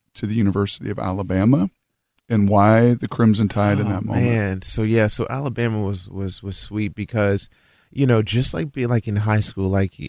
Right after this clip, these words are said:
Speaker 2: I know I'm, I know how to be connected with God, but I never knew how to study the Bible.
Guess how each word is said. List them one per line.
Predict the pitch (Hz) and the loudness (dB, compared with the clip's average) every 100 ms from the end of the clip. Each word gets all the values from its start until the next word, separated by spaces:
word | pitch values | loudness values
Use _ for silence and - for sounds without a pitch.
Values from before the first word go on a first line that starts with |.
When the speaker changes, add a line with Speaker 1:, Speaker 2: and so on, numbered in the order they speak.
| - | -8
Speaker 2:
I | 110 | -4
know | 107 113 | 0 0
I'm, | 147 123 | 0 0
I | 110 | 0
know | 107 131 | 0 0
how | 151 | 0
to | 127 | -4
be | 110 | -6
connected | - - 101 95 92 | -8 -6 -6 -6 -6
with | 92 | -6
God, | 117 156 - | -6 -8 -6
but | 101 | -2
I | |
never | 160 160 107 | -2 -2 -4
knew | 101 104 | -4 -2
how | 104 | -4
to | 85 | -4
study | - 101 104 | -4 -2 -2
the | 95 | -4
Bible. | 92 98 104 135 | -4 -4 -4 -8